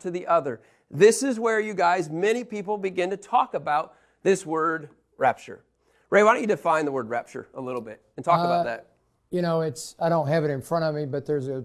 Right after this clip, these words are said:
Speaker 2: there's a, uh, a word that people, yeah, I think it's like harpazo or something like that. It means to be caught
Speaker 1: Harpazo,
Speaker 2: up.
Speaker 1: that's it.
Speaker 2: That's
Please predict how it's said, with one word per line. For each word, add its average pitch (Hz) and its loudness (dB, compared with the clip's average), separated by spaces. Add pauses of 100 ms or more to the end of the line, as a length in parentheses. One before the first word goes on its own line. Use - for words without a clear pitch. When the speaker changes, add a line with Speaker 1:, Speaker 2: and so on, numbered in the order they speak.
(100)
Speaker 2:
there's 147 -4
a, 131 -6 (680)
uh, 139 2
a 143 -4
word 160 0
that 127 -10
people, 143 -6
yeah, 143 0
I 139 -4
think 151 -8
it's 123 -12
like 135 -12
harpazo 165 -4
or 151 -2
something 151 -10
like 147 -8
that. 160 -4
It 151 -6
means 156 -8
to 156 -6
be 139 -2
caught 147 4
Speaker 1:
Harpazo, 156 4
Speaker 2:
up. - -8
Speaker 1:
that's 156 -8
it. - -6 (1200)
Speaker 2:
That's - -10